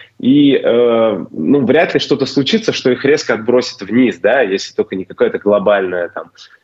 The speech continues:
э, история. И здесь, э, есть свой чемпионат, ну, естественно, по всем видам спорта, и государственный телеканал, э, у него есть под-, подканалы, так скажем, на которых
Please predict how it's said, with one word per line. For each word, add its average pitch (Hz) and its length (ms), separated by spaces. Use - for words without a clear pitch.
э, 95 320
история. 107 520
И 139 280
здесь, 143 440
э, 117 400
есть 135 280
свой 143 240
чемпионат, 113 600
ну, 107 140
естественно, - 380
по 104 100
всем 90 440
видам 92 220
спорта, 196 580
и 110 440
государственный 117 640
телеканал, 110 720
э, 98 500
у 101 80
него 101 220
есть 95 340
под-, 110 300
подканалы, 170 640
так 123 180
скажем, 107 340
на 101 100
которых 147 460